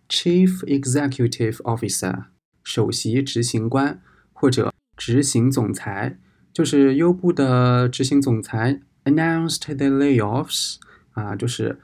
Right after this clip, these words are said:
公布了这样的一个layoff，L A Y O F F，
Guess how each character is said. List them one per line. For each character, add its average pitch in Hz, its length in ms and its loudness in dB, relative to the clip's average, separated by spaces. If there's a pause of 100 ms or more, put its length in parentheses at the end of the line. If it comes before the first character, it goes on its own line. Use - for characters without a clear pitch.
(140)
公 185 260 8
布 190 200 2
了 107 200 2
这 - 140 0
样 110 100 -2
的 107 80 -4
一 104 140 -4
个 113 380 -4 (200)
layoff，L 143 1400 0
A 135 200 4
Y 127 680 2
O 135 300 2
F 123 280 -2
F， - 400 -8